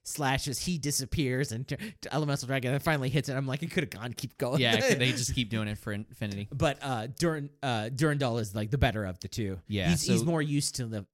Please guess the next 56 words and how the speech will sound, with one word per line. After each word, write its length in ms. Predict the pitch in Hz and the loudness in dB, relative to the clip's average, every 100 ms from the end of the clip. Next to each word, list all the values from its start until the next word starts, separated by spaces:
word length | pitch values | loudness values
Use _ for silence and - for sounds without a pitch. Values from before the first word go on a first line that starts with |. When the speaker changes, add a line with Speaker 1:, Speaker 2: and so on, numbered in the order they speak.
| - | -8
Speaker 1:
he's 220 | 139 110 | -6 -6
a 40 | |
better, 500 | 104 123 113 101 95 - _ - | -4 -2 -2 -2 -4 -10 _ -6
he's 100 | 135 | -2
had 100 | 151 | -2
more 100 | 117 | 0
Speaker 2:
Shifter. 360 | 123 135 117 | 2 4 4
Speaker 1:
experience. 200 | 104 - - - - 330 - 226 | 0 -4 -10 -16 0 0 0 -2
He's 80 | 160 | 2
had 100 | 196 | 4
more 120 | 175 | 4
experience 560 | 127 - 180 160 147 135 | 2 2 4 4 2 -2
of 80 | 110 | -4
using 240 | 120 120 | -4 -4
this 100 | 117 | -4
type 160 | 127 95 | -4 -4
of 100 | 92 | -6
power 320 | 117 107 101 | -4 -4 -4
than 220 | 95 85 - _ | -6 -8 -12 _
Speaker 2:
Yeah. 260 | 107 98 85 | -6 -4 -2
Speaker 1:
than, 180 | 107 95 92 | -2 -4 -6
uh, 280 | 85 78 92 - | -6 -6 -8 -8
Ren-, 180 | 113 90 - | -8 -8 -6
uh, 40 | |
Speaker 2:
Toma, 280 | 98 80 64 - | -6 -6 -8 -2
Speaker 1:
Toma 180 | - 139 | 0 2
Speaker 2:
he's 160 | 131 | 2
Speaker 1:
has. 40 | 143 | 2
Speaker 2:
just 140 | 127 | 0
now 160 | 123 101 | 0 0
learning 240 | 95 95 | -2 -4
his 120 | 98 | -6
shifting 340 | - 95 - 90 | -6 -6 -6 -8
abilities. 420 | 92 92 98 - _ - - - | -6 -6 -8 -10 _ -20 -20 -16
Speaker 1:
So 140 | - 156 | 2 4
Speaker 2:
Uh, 60 | 123 | 6
Speaker 1:
he 40 | |
Speaker 2:
so 100 | 165 | 4
anyways, 320 | 160 151 131 | 2 2 0
he, 160 | 147 151 | 0 -4
he 220 | 147 151 | -2 -2
smacks 320 | 139 147 143 - | -2 -2 -2 0
Toma 180 | 127 | 0
and 80 | 113 | 0
Toma 200 | 117 107 | 0 -2
dehensions. 560 | 98 87 - - - 104 | -2 -6 -8 -12 -8 -8
Speaker 1:
Yeah. 120 | 82 - | -8 -6
Speaker 2:
And 120 | 104 | -4
so 80 | 117 | -2
it's 100 | 107 | -2
just 220 | 113 - | -2 -2
Yuri 340 | 120 127 123 117 | -2 0 0 -2
and 100 | 107 | -2
him, 320 | 113 110 104 | 0 -2 -2
and 140 | 98 | -6
obviously 680 | 92 92 92 95 90 85 90 | -6 -6 -8 -8 -8 -10 -12